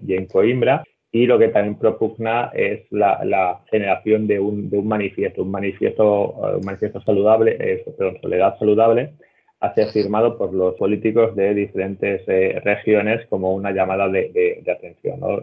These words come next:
Eh, poniendo el foco en ellos y, eh, identificando un conjunto de, de acciones que es clave que, eh, municipios y organizaciones que, que tienen competencias al respecto, eh, pues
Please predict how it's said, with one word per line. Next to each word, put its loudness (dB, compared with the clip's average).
Eh, -4
poniendo 4
el 4
foco 4
en 4
ellos 2
y, 6
eh, 2
identificando 2
un -4
conjunto 2
de, 0
de 2
acciones -2
que 0
es -10
clave 0
que, 0
eh, -4
municipios -6
y -6
organizaciones -2
que, -2
que -2
tienen -6
competencias -4
al -6
respecto, -4
eh, -4
pues -10